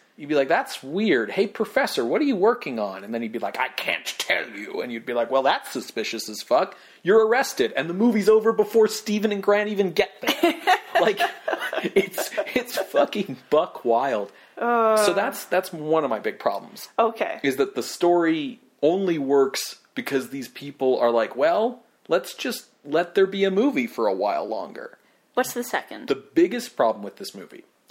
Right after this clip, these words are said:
Speaker 1: is that, you know, you look at our character archetypes here, right? We've got Ted, hero scientist, uh, Bill,
Speaker 2: Hero cop.
Speaker 1: hero cop, yeah. Wanda's the Black Widow. George is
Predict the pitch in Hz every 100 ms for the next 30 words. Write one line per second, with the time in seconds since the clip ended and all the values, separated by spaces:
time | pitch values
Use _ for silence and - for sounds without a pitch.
0 | - 120 120 117 127 101 92 - 143 180
1 | 202 202 139 - 113 98 - 90 92 -
2 | - - - - 104 - 110 127 117 -
3 | 110 101 98 - _ _ _ - 165 160
4 | 151 151 139 127 117 - 90 87 - -
5 | - - - - 101 90 87 - 139 139
6 | 131 127 - _ - 208 185 175 170 -
7 | 156 143 123 117 - 107 - - - 107
8 | 76 78 - _ - 117 127 139 135 127
9 | 113 - 113 113 107 - 110 101 90 90
10 | - 127 127 127 120 - 117 113 110 101
11 | -